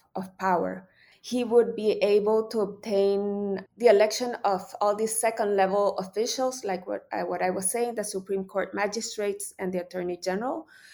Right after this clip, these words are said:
but also be able to obtain more loans. And that is also becoming very difficult for El Salvador because its economical state is deteriorating the capacity to obtain loans at a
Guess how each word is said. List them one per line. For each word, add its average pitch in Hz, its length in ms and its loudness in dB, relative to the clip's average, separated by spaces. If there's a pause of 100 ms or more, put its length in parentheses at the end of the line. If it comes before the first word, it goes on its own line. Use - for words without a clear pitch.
(180)
but 247 160 10
also 294 380 2
be 240 140 0
able 226 560 2
to 247 400 -2
obtain 208 420 -2
more 269 240 2
loans. 190 640 -4 (580)
And 185 280 0
that 233 160 4
is 220 160 -2
also 190 480 2
becoming 175 420 -2
very 202 200 2
difficult 196 600 -4
for 175 160 -2
El 165 120 -2
Salvador 185 680 -4
because 185 480 -6 (480)
its - 540 -6
economical 220 580 -4
state 196 460 -4
is 190 160 -2
deteriorating 185 960 0
the 185 100 -4
capacity 185 840 -6
to 190 100 -2
obtain 190 480 -4
loans 170 580 -4 (380)
at 190 160 2
a 180 380 0